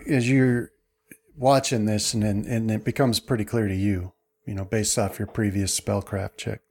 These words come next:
what's happened here. And it's a spell you, you, you have read about, not one that you could cast, but one that you've read about that some certain people were able to cast. Um, so,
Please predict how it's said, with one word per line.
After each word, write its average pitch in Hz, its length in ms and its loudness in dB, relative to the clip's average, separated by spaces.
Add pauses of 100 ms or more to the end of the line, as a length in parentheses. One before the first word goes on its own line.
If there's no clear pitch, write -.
(120)
what's 107 280 -4
happened 95 380 -4
here. 92 160 -2
And 92 120 -2
it's 92 180 -4
a - 60 -4
spell 101 360 2
you, 101 360 0 (1000)
you, 113 340 0 (140)
you 135 220 4
have 117 420 4
read 120 320 4
about, 107 560 0
not 143 220 2
one 143 180 4
that 120 160 0
you 120 160 4
could 117 340 0
cast, 95 480 -2
but 101 200 -2
one 110 160 0
that 107 140 0
you've 104 200 -2
read 107 180 2
about 101 320 0
that 92 140 -4
some 113 540 0
certain 120 400 0
people 104 420 0
were 104 220 2
able 101 300 0
to 92 120 -4
cast. 95 560 -4 (500)
Um, 98 480 -2
so, 98 380 -2